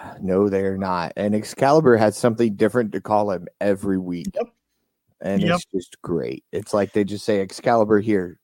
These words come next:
Speaker 1: call Don something different every week. We don't care what it is, as long as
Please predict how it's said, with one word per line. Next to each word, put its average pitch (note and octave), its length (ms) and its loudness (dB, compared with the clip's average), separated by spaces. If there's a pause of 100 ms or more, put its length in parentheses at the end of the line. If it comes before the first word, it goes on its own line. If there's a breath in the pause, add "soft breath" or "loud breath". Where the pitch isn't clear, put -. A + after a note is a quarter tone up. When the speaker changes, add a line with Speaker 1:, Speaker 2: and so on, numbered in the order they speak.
(300)
Speaker 1:
call A2+ 180 2
Don G#2 340 2
something G#2+ 340 0
different G#2+ 300 0
every G#2 200 0
week. G2 220 0
We G2+ 80 2
don't F#2+ 180 -2
care F#2+ 160 0
what F#2+ 200 -2
it F#2 120 -6
is, F#2 220 -8
as F2+ 140 -8
long G2 260 0
as F#2+ 220 -4